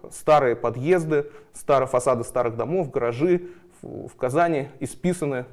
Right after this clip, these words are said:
обозначениями. Ну, как правило, это заглавные буквы, обозначающие группировки. Например, «Х Т» и Корона расшифровывается. Хади Такташ, одноименная группировка, Короли. Или вот, например,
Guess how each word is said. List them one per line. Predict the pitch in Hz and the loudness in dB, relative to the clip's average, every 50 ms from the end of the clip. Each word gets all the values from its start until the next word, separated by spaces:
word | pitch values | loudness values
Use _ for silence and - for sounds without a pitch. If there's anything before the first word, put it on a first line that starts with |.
| - | -12
обозначениями. | - 113 113 127 117 117 123 120 - 156 151 139 139 135 127 117 110 110 117 - - - - _ _ _ _ - | -10 -6 -6 -4 -4 -2 -4 -2 0 0 0 0 0 -2 -2 -4 -4 -6 -10 -14 -20 -20 -20 _ _ _ _ -8
Ну, | 226 - | -8 -2
как | - 156 - - | -2 -2 -2 2
правило, | 170 175 170 147 147 143 | 2 4 4 6 4 4
это | 123 - 131 | 2 0 -2
заглавные | 123 135 139 139 156 151 139 127 135 131 123 | -2 -2 0 4 4 4 4 4 0 -4 -2
буквы, | 113 151 180 165 - 143 | 0 0 0 2 2 0
обозначающие | 131 117 123 131 120 117 - 139 127 123 - - 120 120 | 0 0 -2 -4 -6 -2 0 2 0 2 0 -4 -6 -4
группировки. | 123 117 - 139 131 120 107 - - - - | -4 -4 -2 0 0 0 0 -2 -8 -14 -14
Например, | 131 127 131 127 131 127 120 - - - - _ - | -10 -6 -6 -4 -2 -2 -4 -4 -8 -16 -20 _ -10
«Х | - - - 147 | -6 0 2 2
Т» | 127 - - 170 180 180 180 180 - - | 2 2 2 2 2 2 0 -4 -8 -10
и | - 143 | -10 -6
Корона | - - 135 123 123 139 127 113 107 98 - - - | -4 -2 0 2 2 2 2 2 -2 -6 -12 -12 -10
расшифровывается. | - 117 - - 117 - 139 143 151 143 131 113 - - - | -10 -10 -8 -8 -6 -2 0 0 2 2 0 -4 -6 -10 -4
Хади | - - 127 120 123 | -2 0 0 0 -2
Такташ, | 120 110 - - - 175 180 - - - - - - _ _ | -4 -6 -8 -2 0 2 2 2 0 -6 -14 -20 -20 _ _
одноименная | 113 113 123 131 135 127 127 123 123 123 117 | -8 -6 -4 -4 -4 -4 -4 -4 -4 -4 -4
группировка, | 120 117 - 127 120 113 104 - - 101 - - - _ _ _ | -4 -6 -4 -2 -2 -2 -2 -4 -6 -10 -10 -12 -20 _ _ _
Короли. | - 156 139 131 120 110 107 101 95 98 - - - - - _ _ | -2 0 2 2 2 2 0 -2 -6 -8 -12 -18 -20 -20 -20 _ _
Или | - 196 185 143 | 0 2 4 4
вот, | 123 151 151 147 | 4 4 2 2
например, | 131 110 - 123 127 131 127 123 120 - | -2 -6 -4 -4 -2 0 -2 -2 -4 -6